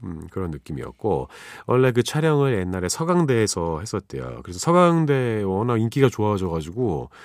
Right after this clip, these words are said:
그 점수가 더 높은, 공부 아주 잘하는 친구들이 이-, 이것 때문에 서강대에 좀 낮춰서 <laughs> 지원하는 사태까지 벌어졌다고 합니다. 그래서 서강대 총장님이 막 기뻐하셨다는,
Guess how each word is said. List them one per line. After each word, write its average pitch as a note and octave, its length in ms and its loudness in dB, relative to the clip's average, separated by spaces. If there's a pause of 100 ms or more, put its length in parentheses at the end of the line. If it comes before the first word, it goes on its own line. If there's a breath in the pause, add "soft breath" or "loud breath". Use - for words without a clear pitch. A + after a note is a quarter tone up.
(360 loud breath)
그 F2+ 580 -8
점수가 C#3 640 2
더 B2 120 -2
높은, F#2+ 880 -2 (480 soft breath)
공부 C3 220 2
아주 A#2+ 160 0
잘하는 B2+ 240 4
친구들이 G2 640 -2 (800 soft breath)
이-, G#2 260 -10
이것 B2 180 -2
때문에 B2 240 2
서강대에 D#3 680 2
좀 G#2 180 -8
낮춰서 G2+ 540 -2 (180)
<laughs> - 180 -20
지원하는 A2+ 600 2 (800 loud breath)
사태까지 A2 680 -4 (1000 loud breath)
벌어졌다고 F2+ 520 -4
합니다. B1+ 380 -10
그래서 F2 200 -12
서강대 B2 240 -2
총장님이 B2 640 -2
막 D2 240 -10
기뻐하셨다는, G2 720 -6